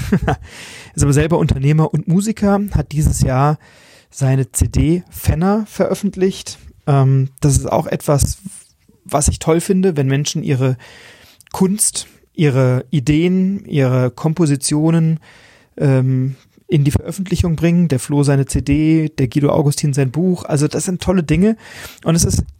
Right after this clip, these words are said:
unheimlich inspirierend, solche Menschen im Umfeld zu haben, zu schauen, wie ticken die, sich kreativ auszutauschen, künstlerisch auszutauschen, ähm, miteinander zu wachsen, Sorgen zu teilen. Also eine ganz tiefe Freundschaft seit vielen, vielen Jahren,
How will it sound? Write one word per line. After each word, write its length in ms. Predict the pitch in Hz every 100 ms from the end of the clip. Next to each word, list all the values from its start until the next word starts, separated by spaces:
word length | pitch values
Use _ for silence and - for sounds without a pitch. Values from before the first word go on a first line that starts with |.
| _
unheimlich 580 | 214 233 170 170 165 165
inspirierend, 800 | 165 - 151 135 139 151 147 147
solche 300 | 131 131 135
Menschen 340 | 127 139 -
im 80 | -
Umfeld 460 | - 175 - 143 139
zu 160 | 143
haben, 360 | 127 131 135 135 - - - - _
zu 120 | -
schauen, 360 | 139 139 143 131
wie 80 | 131
ticken 320 | - - 151
die, 200 | 147 143
sich 200 | 127 -
kreativ 540 | - 151 151 - 147
auszutauschen, 880 | - 135 139 - 139 135 131 - 127
künstlerisch 540 | - 165 - 139 131 -
auszutauschen, 880 | 123 - - 127 131 127 127 135 123 - - - - _
ähm, 640 | 151 131 123 127 127 127 151 202 _ _ 254 -
miteinander 640 | 170 - 156 139 143 143
zu 160 | - 127
wachsen, 680 | 143 - - 139 139 143 -
Sorgen 480 | 135 135 143 143
zu 100 | -
teilen. 720 | - 131 123 127 127 127 127
Also 260 | - 127 123
eine 160 | 127 127
ganz 380 | 135 143 -
tiefe 320 | - 180 - 139
Freundschaft 520 | 127 143 143 151 -
seit 140 | 131
vielen, 300 | - 175 165
vielen 260 | - 143 131
Jahren, 340 | 117 113 123